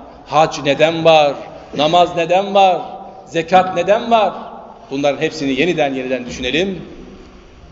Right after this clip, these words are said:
Bizim gerek maddi planda yapmış olduğumuz ibadetlerin, gerek mana planında yapmış olduğumuz ibadetlerin bizi hem madde alanında hem mana alanında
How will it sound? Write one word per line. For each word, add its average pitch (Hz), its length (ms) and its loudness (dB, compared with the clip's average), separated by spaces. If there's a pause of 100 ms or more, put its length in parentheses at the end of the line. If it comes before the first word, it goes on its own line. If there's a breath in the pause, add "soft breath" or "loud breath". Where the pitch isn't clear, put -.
Bizim 151 600 -2 (480)
gerek 143 340 2
maddi 151 360 0
planda 147 340 4
yapmış 143 300 2
olduğumuz 139 380 0
ibadetlerin, 139 880 -2 (380)
gerek 156 300 0
mana 143 400 2
planında 156 380 -2
yapmış 147 280 -4
olduğumuz 143 380 -4
ibadetlerin 139 760 -2 (460)
bizi 135 220 -2
hem 165 260 2
madde 151 640 2
alanında 135 800 2 (200)
hem 220 280 0
mana 180 500 2
alanında 143 800 0